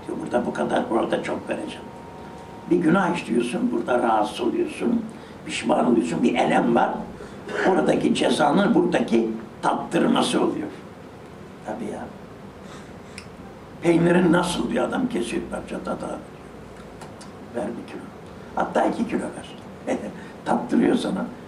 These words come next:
Ta ki işte alasın diye. Ya. Mesela müminler mabeyninde, Müslümanlar arasında muhabbet ehli iman için güzel bir hasenedir.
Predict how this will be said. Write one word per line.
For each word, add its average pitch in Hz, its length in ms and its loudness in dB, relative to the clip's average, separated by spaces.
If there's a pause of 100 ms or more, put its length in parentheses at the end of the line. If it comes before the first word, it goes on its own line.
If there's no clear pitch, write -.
(120)
Ta - 180 6
ki - 220 6 (200)
işte - 320 -8
alasın - 300 2
diye. - 540 -6
Ya. - 60 -6 (2750)
Mesela 233 580 6 (580)
müminler 240 680 8
mabeyninde, 160 920 6
Müslümanlar 160 640 6
arasında - 920 4 (640)
muhabbet 226 680 4 (640)
ehli 208 560 6
iman 185 360 6
için 151 380 6
güzel 185 500 4
bir - 220 6 (280)
hasenedir. - 800 2